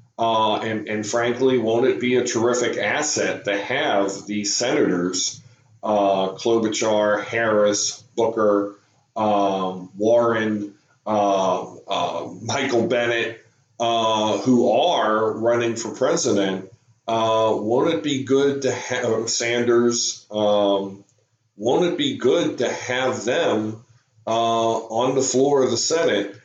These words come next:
uh, stating that case and arguing that case? Um, you know, Senator Harris claimed that she's there to prosecute, prosecute the case against Donald Trump.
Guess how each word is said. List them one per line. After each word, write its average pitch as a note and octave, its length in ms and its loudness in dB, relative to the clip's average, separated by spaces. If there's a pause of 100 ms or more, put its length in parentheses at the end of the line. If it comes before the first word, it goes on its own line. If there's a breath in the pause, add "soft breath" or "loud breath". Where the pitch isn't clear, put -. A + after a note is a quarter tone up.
(280 loud breath)
uh, A2 480 0
stating B2+ 600 0
that C3 280 -2
case - 680 -4
and G#2+ 440 -2
arguing B2+ 640 2
that B2+ 260 -2
case? - 680 -2
Um, G2 540 0
you G#2 80 -6
know, G#2 260 2
Senator C3+ 540 2
Harris C3+ 580 0
claimed A#2+ 360 -2
that B2+ 120 -2
she's B2+ 340 -2
there C3 240 2
to B2 140 0
prosecute, C3 760 -2 (380)
prosecute C3 640 0
the - 80 -6
case C3 340 0
against B2+ 440 -2
Donald B2 360 2
Trump. - 440 -2